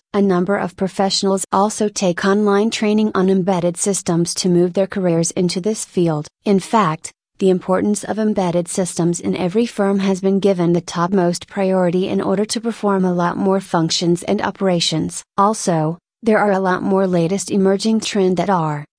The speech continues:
latest emerging trends of embedded systems. I O T security. I O T is also another major part of technology. If we talk about the covid time, then at that time there were a number of security issues, and at that time I O T security solutions have been embedded with eye and robots, which came out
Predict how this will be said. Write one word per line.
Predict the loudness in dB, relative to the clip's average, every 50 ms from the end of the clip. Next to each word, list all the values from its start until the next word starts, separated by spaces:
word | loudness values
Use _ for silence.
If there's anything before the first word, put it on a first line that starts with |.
| _ _
latest | -2 0 0 2 0 0 -4 -4 -2
emerging | 0 2 2 2 2 0 0 0 0
trends | 0 -2 -2 0 0 0 2 0 0
of | -2 -2
embedded | -2 -2 0 0 0 0 0 -2 -2 -2
systems. | -2 -4 -4 -4 -4 -4 -4 -4 -4 -4 -6 -10 -16 _ _
I | -2 0 0 0
O |
T | -2 -2
security. | -4 -6 -4 -2 0 0 2 2 2 0 0 -2
I | -2 -2
O | 0 0
T | 0
is | 0 -2 -2
also | -2 -2 -2 0 0 0 0 0 0 -2
another | 0 0 2 2 2 0 0 0
major | 2 2 2 2 2 0 0 -2
part | -2 -4 -4 -2 -2 0 -2
of | -2 -4 -6
technology. | -8 -6 -2 -2 0 0 0 -2 -2 -4 -6 -6 -8 -10 _ _
If | -2 -2 0 0
we | -2 -2
talk | -2 -2 -2 0 0 -2 -2
about | -4 -4 -2 -2 -2 -2
the | -4 -4
covid | -4 -4 -2 -2 -2 -2 -4 -4
time, | -4 -2 0 2 2 2 2 2
then | 0 0 0 -2 -4
at | -4 -4
that | -4 -4 -4 -6
time | -6 -4 -2 0 2 0 0 2
there | 2 2 2
were | 2 0 0
a | 2
number | 2 2 2 2 2 0
of | 0 -2 -4 -4
security | -4 -6 -6 -2 0 0 2 2 2 2 0 0 0
issues, | 0 0 0 2 0 0 0 0 -2
and | -2 -2 -2 0
at | -2 -2 -2
that | -2 -4 -2 -2
time | -2 0 2 2 2 2
I | 2 0 -2
O | -4
T | -4 -4
security | -2 -2 0 2 2 2 4 2 2 0
solutions | -2 -2 -2 0 0 0 0 0 0 0 0 0 0
have | -2 -4 -2
been | 0 0 2
embedded | 2 2 2 0 0 0 -2 -2 -2
with | -4 -6 -4 -2
eye | 0 0
and | 2 2 0 0
robots, | 0 2 2 2 2 2 0 0 -2 -2 -4 -4
which | -4 -4 -4 -4
came | -2 0 2 2 2
out | 2 0 -2 -2 -4